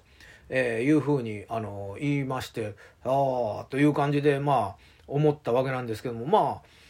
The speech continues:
あ、あの、その女性店員さんもですね、あの、なんかね、外のサンプルなんか見に行って、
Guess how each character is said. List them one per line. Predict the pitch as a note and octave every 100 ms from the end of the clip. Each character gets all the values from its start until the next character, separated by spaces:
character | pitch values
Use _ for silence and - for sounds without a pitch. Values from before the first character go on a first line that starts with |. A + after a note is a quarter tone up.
| -
あ、 | -
あ | C#3
の、 |
そ | G3
の | G3+
女 | D3+ E3+
性 | F#3+
店 | F3+ F3+
員 | F3
さ | F3+
ん | D#3+
も |
で | G#2
す | G2
ね、 | C3+ A2 F#2 - - _
あ | B2 B2+
の、 | A#2+ B2
な | A#3+
ん | A3+
か | A#2+ G#2+ F#3+
ね、 | F3+
外 | F3+ F3 F#3+
の |
サ | - D3+
ン | C#3+
プ | C#3+
ル | C#3
な | C3
ん |
か | A2
見 | G2+ D#3
に | E3
行 | D#3
っ |
て、 | - C3 G#2 F#2